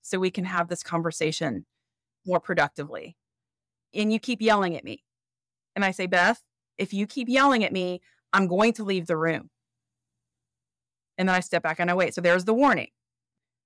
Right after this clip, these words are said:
And you keep yelling at me. If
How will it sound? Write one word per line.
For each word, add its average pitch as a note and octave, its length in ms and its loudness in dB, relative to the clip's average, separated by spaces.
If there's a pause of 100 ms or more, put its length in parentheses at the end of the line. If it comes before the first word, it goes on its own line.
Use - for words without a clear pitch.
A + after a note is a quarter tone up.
(340)
And G#3 160 0
you G#3 80 0
keep A3+ 240 -8
yelling A3 340 6
at D#3 80 -2
me. D3 220 -10 (1080)
If G3 120 -4